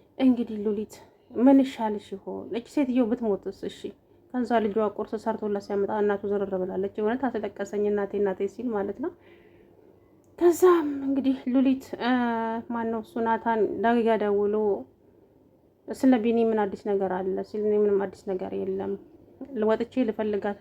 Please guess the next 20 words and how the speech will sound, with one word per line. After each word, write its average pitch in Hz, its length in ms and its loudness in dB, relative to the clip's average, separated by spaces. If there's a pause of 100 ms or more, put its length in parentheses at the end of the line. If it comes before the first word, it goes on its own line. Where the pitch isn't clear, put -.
ልፈልገው 202 520 0
ነበረ፣ 190 380 -2
ግን 240 180 0
ደግሞ 208 240 0 (100)
እናቴን 208 420 4
አሟታል።» 190 500 -2 (560)
«ምን 311 140 6
ሆነች 240 340 2
ገኒ?» 214 280 -2
ሲል 311 200 -2 (840)
«ማን 262 200 6
እንደነገራት 220 600 0
አላውቅም፣ 202 400 -4
ሰምታለች 202 760 -6
እና 214 140 -2 (320)
ራሷን 202 360 -2
ስታወልቃለች። 202 720 -10
አሁን 202 240 -4
ሐኪም 196 260 -4
ቤት 196 220 -6